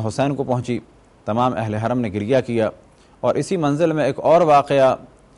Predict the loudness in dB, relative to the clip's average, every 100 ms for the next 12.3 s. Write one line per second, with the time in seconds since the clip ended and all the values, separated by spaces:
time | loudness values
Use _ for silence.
0 | -10 -4 -2 -2 -2 -2 -2 -2 0 -2
1 | -2 0 0 -2 -6 -16 _ -8 -4 0
2 | 0 -2 -4 -2 0 -2 -2 0 0 0
3 | -2 -2 -4 -10 -20 -6 -4 -2 -2 -4
4 | -6 -6 -4 -6 -6 -4 -4 -6 -6 -6
5 | -2 -2 -2 -6 0 0 0 0 -2 -4
6 | -10 _ -20 _ _ _ -8 0 4 4
7 | 0 -8 _ _ _ _ _ -8 -4 -2
8 | -2 0 0 -2 -2 -2 0 2 0 2
9 | 2 2 0 -4 -6 -14 _ _ -20 -20
10 | -20 -20 -20 -20 -10 -8 -4 -2 0 -2
11 | -2 -2 -2 -4 -2 -2 -2 -4 -4 -2
12 | -2 -2 -6